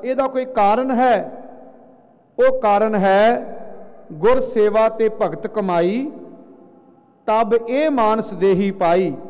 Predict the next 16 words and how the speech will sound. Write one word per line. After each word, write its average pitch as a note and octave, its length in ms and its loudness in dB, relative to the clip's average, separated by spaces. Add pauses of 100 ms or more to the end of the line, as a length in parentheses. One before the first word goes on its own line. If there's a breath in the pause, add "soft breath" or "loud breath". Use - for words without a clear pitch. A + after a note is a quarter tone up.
(1300)
ਇਹ C4 160 4
ਦੇਹੀ A#3 500 4
ਤੈਨੂੰ B3+ 220 2
ਤਾਂ B3+ 360 2
ਪ੍ਰਾਪਤ A#3 480 0
ਹੋਈ G3 320 0
ਹੈ B3 220 2 (800)
ਕਿ B3 140 2
ਤੂੰ C4 340 -4
ਪਰਮੇਸ਼ਰ A#3 680 0
ਵਾਹਿਗੁਰੂ A#3+ 480 0
ਦੇ B3 240 4
ਨਾਮ G3+ 460 -2
ਨੂੰ A#3 220 -4
ਜਪ G3 240 0
ਲੈ, B3+ 300 -4